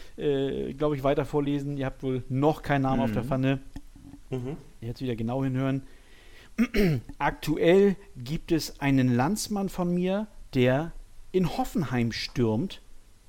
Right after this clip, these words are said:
Speaker 1: und dessen Vorname ist der erste Teil meines Nachnamens.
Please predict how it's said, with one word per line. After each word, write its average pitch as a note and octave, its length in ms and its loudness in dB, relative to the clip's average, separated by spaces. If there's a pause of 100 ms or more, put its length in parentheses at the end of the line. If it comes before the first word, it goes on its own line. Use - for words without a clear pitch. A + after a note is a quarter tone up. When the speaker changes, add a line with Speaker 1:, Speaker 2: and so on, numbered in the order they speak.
(320)
Speaker 1:
und - 140 -10
dessen G#3 260 4
Vorname D3 640 -2 (340)
ist - 160 -12
der C3+ 120 -2
erste F#3 360 0
Teil C#3+ 400 2
meines D#3+ 460 0
Nachnamens. - 600 -10